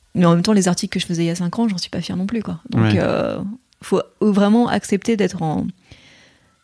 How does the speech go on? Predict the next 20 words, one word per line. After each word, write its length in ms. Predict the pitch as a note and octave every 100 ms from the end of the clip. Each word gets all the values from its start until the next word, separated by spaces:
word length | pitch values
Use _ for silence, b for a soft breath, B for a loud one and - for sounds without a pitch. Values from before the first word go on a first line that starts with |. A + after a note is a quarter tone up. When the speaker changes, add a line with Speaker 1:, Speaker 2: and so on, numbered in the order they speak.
| _ -
Speaker 1:
en 260 | F#3+ F3 F3+
mouvement 600 | F#3+ G3 G3+ G#3+ A3 G#3+
constant 560 | G3+ F#3+ A3 A#3 B3
avec 300 | - F#3 -
l-, 140 | F#3 E3+
l'insatisfaction 720 | F#3 F#3+ - - F#3 - A3
rétroactive 640 | F#3+ F#3+ F3+ F#3 - A3 -
que 80 |
ça 140 | - F#3
procure 360 | F#3 F#3 G3
chez 140 | - F3
toi 360 | - G#3+ A3+
et 220 | - E3+ D#3+
qui 240 | - D#3+
est, 400 | E3 F3 F3 -
qui 140 | -
est 20 | F#3
chouette 220 | F4+ C#4+
à 80 | F#3+
avoir. 260 | G3 G3